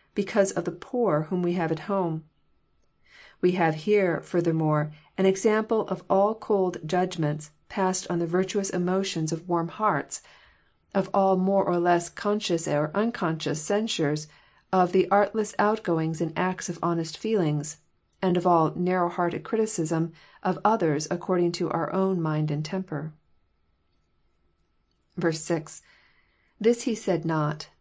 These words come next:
cared for the poor." This is one of those parenthetical explanations or glosses which are so frequent in Saint John's Gospel. The evangelist tells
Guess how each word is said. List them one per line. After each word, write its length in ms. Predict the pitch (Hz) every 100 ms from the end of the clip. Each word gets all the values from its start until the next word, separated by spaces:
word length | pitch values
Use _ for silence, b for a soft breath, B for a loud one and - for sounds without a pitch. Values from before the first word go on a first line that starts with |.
| _ -
cared 260 | - 175 160
for 100 | 160
the 80 |
poor." 480 | 151 185 165 151 151 - _ _ _ _ _ _ _ b b b -
This 220 | 208 202
is 140 | 190
one 120 | 190
of 120 | 180 175
those 200 | 165 -
parenthetical 640 | - 170 165 175 175 170
explanations 800 | - 156 - 175 180 185 165 156
or 100 | 151
glosses 760 | 151 190 208 226 160 143 156 - B B
which 180 | - 190
are 40 | 190
so 200 | 190 175
frequent 440 | 220 220 170 156
in 120 | 170
Saint 220 | 156 160 156
John's 260 | 156 151
Gospel. 580 | - 160 160 - 165 165 _ _ _ _ _ _ b b b b
The 100 | 240
evangelist 720 | 226 233 254 277 277 - -
tells 400 | - 208 202 202